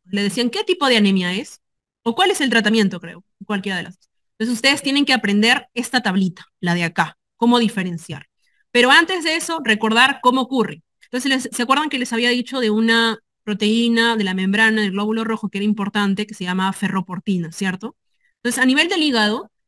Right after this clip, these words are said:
cuando hay un aumento de interleucinas por produ-, por enfermedades crónicas, o,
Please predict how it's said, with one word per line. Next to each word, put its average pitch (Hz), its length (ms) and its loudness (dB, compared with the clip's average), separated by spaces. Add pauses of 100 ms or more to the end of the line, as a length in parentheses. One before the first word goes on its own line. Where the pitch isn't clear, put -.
(500)
cuando 220 260 4
hay 294 120 2
un 320 80 0
aumento 254 480 0
de 196 200 -2 (140)
interleucinas 233 800 2
por 202 160 -4
produ-, 196 280 -4
por 196 220 -4
enfermedades 214 460 0
crónicas, 226 800 -2 (100)
o, 180 340 -20